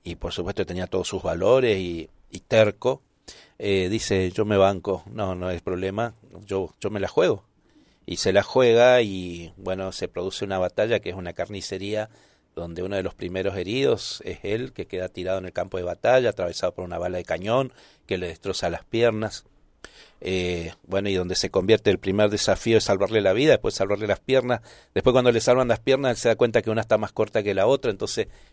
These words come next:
pide que le serruchen la <laughs> pierna y le vuelvan a soldar los, los huesos, eh, para que le queden bien, porque un caballero, eh, rengo, cojo, no podía, él no concebía. Y, y eso significa también otra operación, otra cirugía sin anestesia en aquellos tiempos.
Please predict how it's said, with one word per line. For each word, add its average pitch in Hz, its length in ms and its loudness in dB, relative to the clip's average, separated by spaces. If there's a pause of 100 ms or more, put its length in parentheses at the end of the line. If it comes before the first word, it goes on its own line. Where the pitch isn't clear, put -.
(120)
pide 117 280 -2
que 104 120 -4
le 92 140 -6
serruchen 127 540 4
la 101 100 0
<laughs> - 40 -14
pierna 110 500 -2 (260)
y 117 80 -2
le 95 80 0
vuelvan 135 340 6
a 117 60 -2
soldar 107 360 2
los, 101 300 -2
los 101 180 -4
huesos, 107 480 -2 (440)
eh, 90 580 -4
para 87 200 -6
que 92 100 -10
le 90 120 -6
queden 107 200 -4
bien, 120 140 -4
porque 104 180 -6
un 95 100 -8
caballero, 95 680 -2 (240)
eh, 85 180 -6
rengo, 95 520 -2
cojo, 110 380 0
no 92 140 -8
podía, 90 500 -4 (100)
él 98 140 -6
no 95 140 -10
concebía. 107 640 -2 (880)
Y, 98 580 -4
y 104 80 -6
eso 104 180 -4
significa 95 560 -4
también 98 320 -4
otra 127 360 2
operación, 107 720 -2
otra 104 200 -6
cirugía 104 500 -6
sin 101 200 -4
anestesia 104 600 -2
en 90 60 -4
aquellos 90 340 -6
tiempos. 113 460 -2